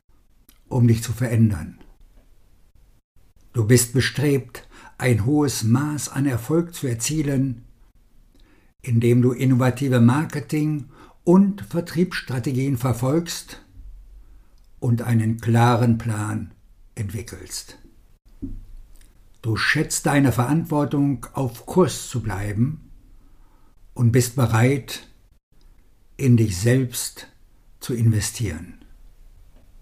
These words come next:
Du wünschst dir die Führung durch einen bewährten Mentor, der bei jedem Schritt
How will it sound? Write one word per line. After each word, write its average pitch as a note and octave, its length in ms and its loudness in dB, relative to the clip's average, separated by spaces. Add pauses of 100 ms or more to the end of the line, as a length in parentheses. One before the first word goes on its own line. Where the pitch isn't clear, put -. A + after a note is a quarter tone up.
(960)
Du A#2 220 4
wünschst - 680 0
dir C3+ 240 0
die B2+ 140 2
Führung D#3+ 460 2
durch C3 220 -4
einen B2+ 200 2
bewährten B2 580 0
Mentor, C3+ 720 0 (920)
der A#2 120 -4
bei A#2 140 -2
jedem C3+ 420 2
Schritt A#2 480 -2